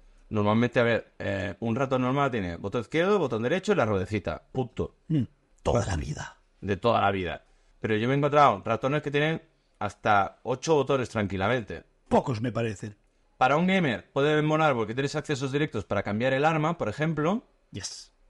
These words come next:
Speaker 1: Pero eso en edición a lo mejor no te sirve para nada y estás pagando, mm, de más por una tontería.
Speaker 2: Atajos de teclado de herramientas.
Speaker 1: Pero es que los que somos editores, los atajos ya los hacemos con el teclado. Tenemos dos manos.
Speaker 2: Bueno, pues imagínate que lo puedes hacer todo con un mouse mientras con la otra te rascas un huevo.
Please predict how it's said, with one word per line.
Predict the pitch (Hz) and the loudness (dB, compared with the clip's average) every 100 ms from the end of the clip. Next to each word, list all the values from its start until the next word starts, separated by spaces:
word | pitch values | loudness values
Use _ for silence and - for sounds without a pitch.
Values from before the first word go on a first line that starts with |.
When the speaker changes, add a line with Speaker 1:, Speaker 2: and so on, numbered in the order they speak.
| _ | _
Speaker 1:
Pero | - 120 | -2 -2
eso | - | 0
en | 139 | 0
edición | 143 131 - 147 147 - | 0 -2 0 2 2 0
a | 120 | -2
lo | 107 | -2
mejor | 95 131 | -2 -2
no | 151 | -2
te | 127 | -6
sirve | 135 123 | -6 -2
para | 135 127 | 0 0
nada | 135 143 | 0 -2
y | |
estás | 131 127 - | -4 -8 -2
pagando, | 131 127 127 127 110 | 2 2 2 0 0
mm, | 117 107 | -2 0
de | 113 113 | 2 2
más | 151 196 - - _ _ | 2 0 -6 -16 _ _
por | 123 120 | 0 2
una | 131 | 0
tontería. | 123 104 95 107 95 76 - | 0 -4 0 0 0 -4 -8
Speaker 2:
Atajos | 110 - 143 170 156 | -8 -4 -4 -2 -4
de | |
teclado | 135 139 139 151 | -4 -2 0 0
de | 143 | -2
herramientas. | 113 107 113 - - - - _ _ _ | -4 -6 -8 -12 -18 -20 -20 _ _ _
Speaker 1:
Pero | 135 | -2
es | 127 | -2
que | - 147 - | 2 2 2
los | 131 127 120 | -4 -2 -4
que | 131 | -6
somos | - 160 160 | -4 -2 0
editores, | 165 160 180 165 151 190 - _ _ _ _ | 0 0 2 2 2 -4 -14 _ _ _ _
los | 113 - | -6 -4
atajos | 110 135 151 | 0 0 2
ya | 147 | 0
los | 139 | -2
hacemos | 135 143 139 | -4 -4 -2
con | 151 127 | 0 0
el | 113 | -2
teclado. | 101 101 87 - _ | 0 2 0 -4 _
Tenemos | 110 107 123 | -4 -2 0
dos | 123 | 0
manos. | 101 92 80 73 - _ _ | 2 2 -2 -6 -16 _ _
Speaker 2:
Bueno, | 107 78 - - | -14 -14 -12 -8
pues | - | -4
imagínate | 147 123 175 202 202 | -2 -2 0 0 2
que | |
lo | 180 | 2
puedes | 156 151 | 0 -2
hacer | 165 | -2
todo | 143 160 | -2 -2
con | 156 | -2
un | 147 | 0
mouse | 175 240 160 | 0 -2 -2
mientras | 143 131 | -4 -2
con | 139 | 0
la | 131 | 0
otra | - 160 | 0 -4
te | 131 | -4
rascas | 156 165 143 | -4 -4 -6
un | 113 | -6
huevo. | 95 - | -8 -10